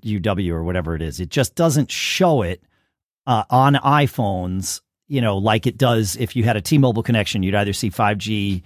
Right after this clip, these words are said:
or five G U C. I think John on Verizon, you see five G and five G U W, um,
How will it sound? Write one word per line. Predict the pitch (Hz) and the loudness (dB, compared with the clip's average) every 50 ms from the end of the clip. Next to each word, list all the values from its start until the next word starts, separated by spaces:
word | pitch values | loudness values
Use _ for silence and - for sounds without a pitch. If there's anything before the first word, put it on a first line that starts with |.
| _ _ _ | _ _ _
or | - 104 | -6 -4
five | - - 117 104 101 | 0 0 0 0 2
G | 101 | 0
U | 107 92 95 98 98 | 0 0 0 0 -2
C. | - - - 147 131 123 107 | -2 0 2 2 4 4 2
I | 101 | 0
think | - 127 98 80 - _ - 139 | 0 -4 -4 -6 -10 _ -10 -2
John | - 135 113 104 107 | 0 2 4 4 4
on | 104 95 | 4 2
Verizon, | 107 104 101 101 104 107 92 110 98 90 | 2 2 4 4 4 4 2 2 2 2
you | 95 98 | 2 0
see | 98 - - 117 104 92 92 85 - - _ _ _ | -2 -2 -2 -2 0 0 -2 -2 -4 -10 _ _ _
five | _ - 131 113 117 113 | _ 2 4 4 4 2
G | 98 110 120 113 104 | 2 0 2 2 2
and | 98 92 90 | 2 0 0
five | - 113 95 98 95 | 0 0 0 0 0
G | 104 113 | 0 0
U | 107 90 90 95 | 0 0 0 -2
W, | 85 78 107 104 98 104 104 87 85 90 87 85 82 82 - - - - _ _ _ _ _ _ _ | 0 0 0 2 2 2 2 2 2 2 2 2 0 0 -2 -6 -14 -20 _ _ _ _ _ _ _
um, | - 107 98 92 87 82 78 76 76 73 71 71 71 69 65 65 69 67 64 65 67 | 0 2 4 4 4 4 2 2 0 0 -2 -2 -2 -4 -4 -4 -6 -6 -8 -8 -12